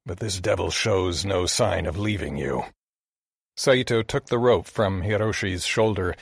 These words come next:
and made one end fast to a post beside the stone rail marking the well. He threw the other end down into the blackness.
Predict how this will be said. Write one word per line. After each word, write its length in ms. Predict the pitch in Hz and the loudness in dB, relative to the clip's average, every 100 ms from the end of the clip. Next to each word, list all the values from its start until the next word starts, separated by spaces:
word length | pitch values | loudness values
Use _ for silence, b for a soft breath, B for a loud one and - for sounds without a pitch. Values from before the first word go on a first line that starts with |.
| _ - | _ -4
and 140 | 120 | 0
made 180 | 120 113 | 2 2
one 240 | 117 139 | 2 2
end 380 | 143 123 104 95 | 2 0 0 -2
fast 320 | - 107 104 | 0 0 0
to 100 | 113 | -2
a 60 | 98 | -4
post 480 | - - 120 - - | -4 -2 -2 -2 -6
beside 340 | 95 120 101 | 0 2 2
the 80 | 98 | 0
stone 340 | - 117 107 | -2 0 0
rail 280 | 101 110 85 | 0 0 0
marking 400 | 87 101 - 92 | 0 -2 -2 -4
the 80 | 90 | -2
well. 440 | 98 98 73 69 - _ _ _ _ | 0 0 0 -4 -14 _ _ _ _
He 80 | 147 | -4
threw 220 | - 156 185 | 0 0 0
the 160 | 156 | 0
other 200 | 120 90 | 2 2
end 200 | 90 92 | 0 2
down 280 | 120 123 110 | 2 2 2
into 160 | 98 98 | 0 -2
the 80 | |
blackness. 640 | 90 110 110 - 80 - | 0 0 0 -2 -6 -6